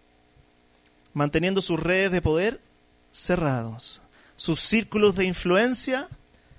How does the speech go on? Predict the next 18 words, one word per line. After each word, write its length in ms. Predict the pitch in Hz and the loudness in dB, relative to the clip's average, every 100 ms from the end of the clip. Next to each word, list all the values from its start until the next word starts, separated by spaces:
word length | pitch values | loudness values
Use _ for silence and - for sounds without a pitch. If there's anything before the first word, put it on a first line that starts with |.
| - - | -18 -10
solo 360 | - 131 151 | -6 -2 -2
para 280 | 170 185 202 | -2 -2 -2
ellos. 580 | 214 190 190 180 - - _ _ _ _ _ _ _ _ _ | -2 -4 -6 -10 -12 -16 _ _ _ _ _ _ _ _ _
"No 140 | - 156 | -2 2
le 100 | 214 | 4
hacen 240 | 247 269 | 4 2
mal 200 | 269 262 | 6 8
a 80 | 262 | 8
nadie", 440 | 277 330 311 277 | 10 8 8 6
dicen, 640 | 202 175 - 139 113 104 123 - - _ _ _ _ _ _ _ _ _ _ | 4 2 2 2 0 -6 -14 -20 -20 _ _ _ _ _ _ _ _ _ _
pero 160 | 123 | -4
tampoco 420 | 110 110 - 127 156 | -2 -4 -4 -2 0
hacen 280 | 160 175 170 | 0 -2 -2
todo 220 | 180 175 | 0 2
el 120 | 160 | 2
bien 280 | 156 202 208 | 2 0 -2
que 120 | 151 | -4
pudieran. 640 | 139 127 120 123 - - | -4 -6 -6 -8 -12 -18